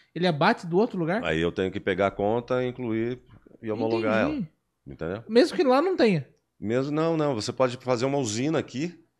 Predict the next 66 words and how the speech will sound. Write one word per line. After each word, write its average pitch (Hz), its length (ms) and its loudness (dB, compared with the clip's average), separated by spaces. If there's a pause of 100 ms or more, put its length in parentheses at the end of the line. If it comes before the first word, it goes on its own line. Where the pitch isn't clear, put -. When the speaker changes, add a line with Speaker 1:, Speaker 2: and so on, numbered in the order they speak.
(500)
Speaker 2:
e - 40 -10
Speaker 1:
Putz, 151 100 -10
Speaker 2:
gerar 175 400 4
Speaker 1:
que 269 80 4
Speaker 2:
pra, 190 160 2
Speaker 1:
loucura, 370 220 4
Speaker 2:
pra - 100 -2
Speaker 1:
cara. 175 120 2
Speaker 2:
pegar 127 300 2
um, 82 320 -4
dois, 90 380 -2
três, 90 280 -4
quatro, 87 360 -2
cinco, 87 300 -10
seis, 87 340 -6
Speaker 1:
Então, 269 260 2
Speaker 2:
sete, - 40 -4
Speaker 1:
se - 80 -4
dizer 247 140 6
Speaker 2:
oito, 240 120 6
Speaker 1:
que 240 40 2
eu 226 60 6
Speaker 2:
nove, 101 140 4
Speaker 1:
se-, - 60 -6
Speaker 2:
dez 98 220 2
imóveis. 64 360 -6
Speaker 1:
se - 120 -4
o, 160 220 -4 (100)
mas 147 160 -4
tem 147 140 -2
que - 60 -14
tá 180 100 0
dentro 170 260 0
da 180 80 0
mesma 185 140 2
cidade. 151 420 -4 (200)
Speaker 2:
Tem 80 100 -2
que - 60 -10
tá 90 100 2
dentro 85 260 0
da 78 80 0
Speaker 1:
Putz, 80 140 2
Speaker 2:
mesma - 160 4
Speaker 1:
eu 180 80 8
ia - 60 2
falar, 214 260 8
Speaker 2:
companhia. 190 140 6
Speaker 1:
mas, 185 140 6
ah, 196 140 6
se - 120 -6
tivesse 208 260 2
uma 226 160 6
área 226 200 8
rural, 220 540 6
enfiava 240 520 0
um 233 80 -2
monte 247 180 6
Speaker 2:
Então, 262 160 2
Speaker 1:
de 254 80 4
Speaker 2:
tem - 140 4
que - 160 4
ter, 101 460 2
tá 95 140 6
na 95 120 4
mesma 120 260 2
companhia 113 760 6